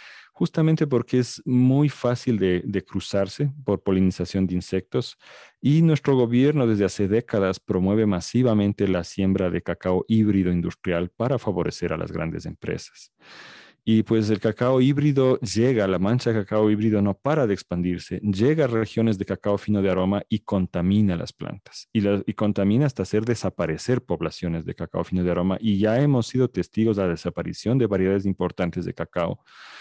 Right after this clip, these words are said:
en las últimas dos décadas debido a este problema. Y no hay ninguna política pública que cree, por ejemplo, zonas de protección, zonas de exclusión,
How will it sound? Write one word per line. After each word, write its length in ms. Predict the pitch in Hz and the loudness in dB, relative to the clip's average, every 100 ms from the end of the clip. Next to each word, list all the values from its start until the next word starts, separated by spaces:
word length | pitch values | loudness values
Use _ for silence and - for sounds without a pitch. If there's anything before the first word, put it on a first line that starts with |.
| - - _ | -20 -20 _
en 220 | - 123 120 | 0 2 4
las 320 | 98 82 - | 2 -2 -4
últimas 460 | 110 98 95 90 | -4 0 0 2
dos 180 | 90 90 | 0 -2
décadas 480 | 85 - 92 87 - | -4 -2 -2 -2 -4
debido 340 | 101 95 87 85 | -6 -4 -2 -4
a 20 | |
este 140 | - | -8
problema. 440 | - 110 175 110 85 | -6 -2 0 0 -2
Y 100 | 110 | 0
no 120 | 104 | 2
hay 100 | 117 | 2
ninguna 360 | 113 110 147 147 | 4 4 2 2
política 440 | 127 127 127 101 | 0 0 -2 -6
pública 580 | 90 98 98 95 - 90 | -4 -2 0 0 -2 -4
que 160 | - 92 | -4 -8
cree, 240 | - 113 | -2 -2
por 180 | - 95 | 2 0
ejemplo, 540 | 90 101 101 104 98 | 0 -2 -2 0 0
zonas 360 | - 104 104 98 | 0 0 0 0
de 100 | 92 | -2
protección, 580 | 82 80 80 - 98 101 | -4 -6 -8 -6 -2 -2
zonas 280 | 95 92 80 | 0 -2 -4
de 40 | |
exclusión, 640 | - - 92 - 101 92 | -12 -12 -12 -4 -2 -4